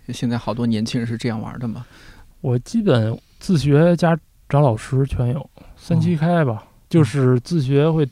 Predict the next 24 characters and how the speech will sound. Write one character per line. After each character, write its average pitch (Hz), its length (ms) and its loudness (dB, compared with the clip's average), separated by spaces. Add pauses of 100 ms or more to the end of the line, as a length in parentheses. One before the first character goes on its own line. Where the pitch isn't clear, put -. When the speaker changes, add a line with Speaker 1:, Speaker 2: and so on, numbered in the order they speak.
(120)
Speaker 2:
多 170 220 0
一 123 80 2
部 107 200 -6
分。 - 200 -12
Speaker 1:
嗯。 190 100 -18 (260)
Speaker 2:
你 127 200 2
会 202 340 6
找 98 320 0
一 - 20 0
些 147 220 4
老 104 240 0
师 127 340 -2
去 110 480 -2 (400)
针 175 200 4
对 160 120 8
某 101 280 0
一 110 40 2
个 139 120 4
东 156 200 0
西， 143 160 4
你 113 160 -2
比 123 120 -2
如 120 120 0
你 123 160 -4